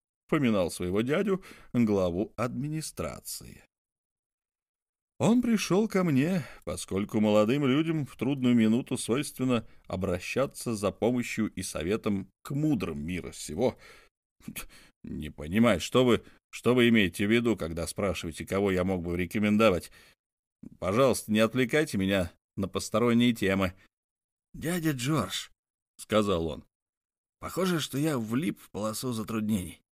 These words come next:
Он всегда называл меня "дядя Джордж"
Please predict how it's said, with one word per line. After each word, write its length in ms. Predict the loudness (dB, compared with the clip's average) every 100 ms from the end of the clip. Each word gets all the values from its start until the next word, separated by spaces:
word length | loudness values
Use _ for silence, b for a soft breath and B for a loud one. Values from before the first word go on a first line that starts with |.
| _ _ _ _ _ _ _ _ _ -4
Он 140 | -2
всегда 360 | 0 -2 0 0
называл 440 | 0 0 2 2
меня 280 | 2 0 -4 -8 _
"дядя 440 | -8 -4 -2 -2 -6
Джордж" 500 | -6 -8 -8 -10